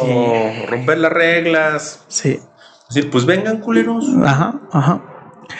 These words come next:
Speaker 1: Y decidió que, pues, lo suyo, lo suyo era conquistar y encontrar nuevos pueblos. Y entonces, eh, hasta el final de sus días, este, eh, el güey decidió que eso iba a hacer,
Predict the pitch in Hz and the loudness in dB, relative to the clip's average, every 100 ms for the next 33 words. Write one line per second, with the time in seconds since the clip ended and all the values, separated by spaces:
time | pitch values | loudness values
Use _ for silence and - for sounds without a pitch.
0 | - - - 220 262 277 269 - 240 247 | -18 -20 0 4 4 4 2 4 6 6
1 | 262 262 262 277 254 185 156 175 233 247 | 6 4 6 4 4 0 4 4 6 6
2 | 240 196 240 226 220 233 220 190 165 170 | 6 4 4 6 6 6 4 2 2 2
3 | 247 269 269 208 160 151 151 151 156 156 | 4 4 4 4 6 6 6 6 4 2
4 | 160 202 202 196 190 220 226 240 170 156 | 2 4 4 2 2 2 2 2 4 4
5 | 165 185 175 - _ _ _ _ - - | 4 4 2 -6 _ _ _ _ -4 0
6 | 117 113 - - - _ _ _ - - | 2 2 2 -2 -8 _ _ _ -12 -8
7 | - 117 131 131 143 135 165 165 202 147 | -2 0 4 4 2 2 2 6 6 4
8 | 208 - - _ _ _ _ _ - - | 0 -6 -12 _ _ _ _ _ -4 -2
9 | - - 120 117 117 120 117 123 - _ | -2 0 4 4 6 4 2 -2 -8 _
10 | _ _ _ _ _ _ - - - 120 | _ _ _ _ _ _ -16 -2 2 4
11 | 120 117 113 - _ _ _ _ _ _ | 4 4 2 -2 _ _ _ _ _ _
12 | _ _ _ _ _ _ _ _ - - | _ _ _ _ _ _ _ _ -14 0
13 | 147 139 139 139 139 123 127 123 127 113 | 2 4 4 2 0 2 2 4 2 4
14 | 104 - 117 117 127 - 370 - | 4 4 2 2 0 0 -2 -6